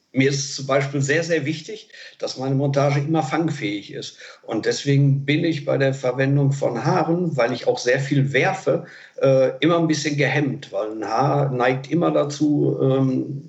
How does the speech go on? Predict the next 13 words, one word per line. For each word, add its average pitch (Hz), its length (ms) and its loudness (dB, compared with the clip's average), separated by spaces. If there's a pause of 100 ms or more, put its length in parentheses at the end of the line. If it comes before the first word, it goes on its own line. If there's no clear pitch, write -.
(160)
zu 143 180 0
überschlagen 143 720 2 (300)
und 120 200 0
damit 131 300 2
eine 135 140 0
Montage 131 500 2
unbrauchbar 113 720 0
zu - 160 -8
machen. - 380 -4 (460)
Äh, 113 220 2
da 120 140 2
reicht 135 340 0
schon, 139 520 4